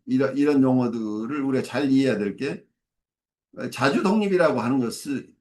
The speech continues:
자-, 자주 독립에서, 어, 정치적인 슬로건에 독립 쪽에 너무 무게가 실렸을 때, 어, 어려움이 생길 수 있는데, 어,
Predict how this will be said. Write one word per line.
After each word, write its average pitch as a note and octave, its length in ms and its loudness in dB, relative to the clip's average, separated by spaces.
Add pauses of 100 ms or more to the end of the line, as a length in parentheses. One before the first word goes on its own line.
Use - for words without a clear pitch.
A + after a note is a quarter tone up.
(580)
자-, - 400 -10
자주 E3 400 0
독립에서, C#3 1700 0 (920)
어, A#2 220 -2
정치적인 G#3 460 0
슬로건에 G#3 580 2
독립 G3+ 360 0
쪽에 A3 220 2
너무 D3 240 2
무게가 C3+ 400 0
실렸을 C3 680 -4
때, D#3 100 -6
어, A#2 460 0
어려움이 C3 320 4
생길 C3 280 -4
수 - 120 -8
있는데, G#2+ 480 -2 (1800)
어, C3 60 -2